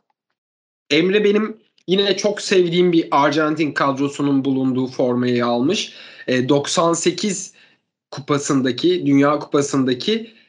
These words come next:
i-, iç saha formasını almış. Bence abi, bilmiyorum katılır mısın Emre?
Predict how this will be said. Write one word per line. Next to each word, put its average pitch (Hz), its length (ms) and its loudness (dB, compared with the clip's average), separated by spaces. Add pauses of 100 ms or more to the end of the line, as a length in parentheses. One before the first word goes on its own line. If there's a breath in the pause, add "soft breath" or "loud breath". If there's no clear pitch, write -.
(200 loud breath)
i-, 175 360 -4
iç 214 220 0
saha 165 320 2
formasını 123 560 -2
almış. 139 320 -4
Bence 202 600 0
abi, 123 360 -2
bilmiyorum 185 480 -2
katılır 151 420 -4
mısın 127 440 -6
Emre? 117 520 -4